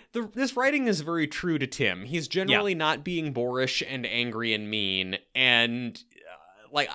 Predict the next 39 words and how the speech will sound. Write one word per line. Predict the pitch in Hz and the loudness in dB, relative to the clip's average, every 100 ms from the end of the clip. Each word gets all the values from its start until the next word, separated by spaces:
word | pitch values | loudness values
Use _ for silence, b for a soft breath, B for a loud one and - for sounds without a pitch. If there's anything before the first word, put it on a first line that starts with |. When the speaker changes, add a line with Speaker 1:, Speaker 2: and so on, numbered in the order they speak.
| - | -2
Speaker 1:
I | 180 | 0
think | 233 190 | 0 -2
lines | 165 175 147 | 0 0 2
like | 139 139 | 0 4
that | 139 117 | 4 2
are | |
funny. | 110 135 104 87 | 0 0 0 -2
It's | 98 - | -6 -4
like, | 135 - | -6 0
Tim | 247 226 | 0 2
knows | 208 180 | 2 0
his | 165 | -2
limitations. | 165 147 147 123 - 127 180 | -4 -4 -2 -4 -4 -6 -4
He | |
knows | 175 170 170 | -2 -2 -2
he | 170 | -4
learned | 143 139 131 | -4 -4 -4
something. | 131 120 110 104 101 104 b b - | -4 -4 -4 -4 -2 -4 b b -10
Speaker 2:
Yeah. | 110 85 95 | -6 -6 -6
Speaker 1:
Or, | 123 - | -8 -8
or | 127 123 120 | -4 -2 0
at | 139 | 0
least | 135 - | 0 0
he | 135 | 0
wants | 135 127 - | 2 2 4
people | 139 110 | 2 2
to | 117 | 0
think | 135 117 | 0 -2
he | 113 | -4
learned. | 98 92 95 | -6 -6 -8
So, | 110 | -6
I | 131 | -4
don't | 98 | -4
know. | 82 | -4
I | 139 | -2
thought | 139 120 | 2 2
it | 110 | 0
was | 107 | -4
funny. | - 78 85 82 | -4 -6 -10 -12